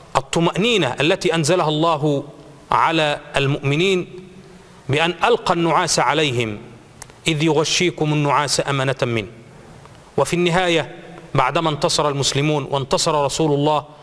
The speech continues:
نظر رسول الله إلى المشركين وهم قتلى، قال لهم:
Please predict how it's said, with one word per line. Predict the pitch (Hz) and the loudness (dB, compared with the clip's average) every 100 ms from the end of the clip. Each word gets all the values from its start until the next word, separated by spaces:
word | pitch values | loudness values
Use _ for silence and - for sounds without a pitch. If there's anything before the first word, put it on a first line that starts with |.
| - - - | -20 -14 -4
نظر | 156 165 170 160 | -2 0 0 0
رسول | 151 - 165 | 0 0 0
الله | 156 165 151 | 2 0 0
إلى | 156 151 151 143 139 - | -2 0 0 0 -4 -6
المشركين | 139 139 131 139 135 165 160 131 - | -2 -2 0 -2 -2 0 0 -2 -4
وهم | 127 147 151 | -2 0 0
قتلى، | 196 190 165 131 113 - - - - - - - - | -2 -2 -2 0 -2 -10 -20 -20 -20 -20 -20 -14 -2
قال | 160 160 160 | 0 2 0
لهم: | 147 151 147 | 0 -2 -4